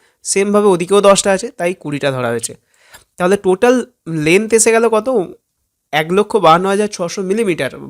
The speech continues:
বা পাঁচশো পয়েন্ট সিক্স ফাইভ ফিট, অথবা পাঁচশো পয়েন্ট সিক্স ফাইভকে ঊনচল্লিশ পয়েন্ট ফাইভ দিয়ে ভাগ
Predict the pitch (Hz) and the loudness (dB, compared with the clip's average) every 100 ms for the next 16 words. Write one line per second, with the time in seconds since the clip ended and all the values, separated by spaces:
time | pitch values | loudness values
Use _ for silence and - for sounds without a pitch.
0 | 147 180 233 - - 151 156 - - 254 | 2 2 2 -4 -8 -4 -4 -4 -4 -4
1 | 254 _ _ _ _ 170 175 220 202 190 | -4 _ _ _ _ 0 2 0 -2 -2
2 | 175 - 208 214 - 233 - _ _ _ | -2 0 -2 -2 -4 -6 -6 _ _ _
3 | - _ _ _ _ 156 220 254 160 143 | -20 _ _ _ _ 0 4 6 6 4
4 | 156 156 - 208 214 208 - - 208 - | -2 -4 -4 -4 -4 -6 -8 -6 -8 -6
5 | 233 180 175 190 196 196 - - 196 - | -6 -6 -6 -6 -4 -6 -8 -8 -8 -4
6 | 196 202 170 156 160 196 156 147 | -4 -2 0 0 0 -4 -2 -2